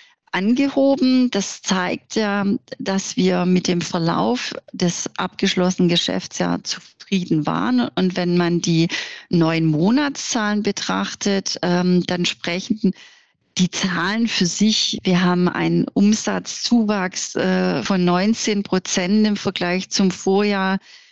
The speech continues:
eine ebit-Steigerung von vierunddreißig, äh, Prozent. Und der Auftragsbestand ist weiterhin hoch.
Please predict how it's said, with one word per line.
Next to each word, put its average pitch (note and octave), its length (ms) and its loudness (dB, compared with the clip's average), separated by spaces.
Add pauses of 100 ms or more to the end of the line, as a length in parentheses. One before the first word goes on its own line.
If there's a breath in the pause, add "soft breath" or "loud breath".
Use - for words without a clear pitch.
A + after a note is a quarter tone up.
(140 loud breath)
eine G3 160 4
ebit-Steigerung G#3 1200 2
von F#3+ 480 2
vierunddreißig, G3 1160 0
äh, F3+ 180 0
Prozent. F#3+ 800 0 (400 loud breath)
Und G3 180 2
der F#3 100 0
Auftragsbestand G3+ 1500 -2 (140)
ist - 260 -4
weiterhin F#3+ 760 0
hoch. G#3+ 500 0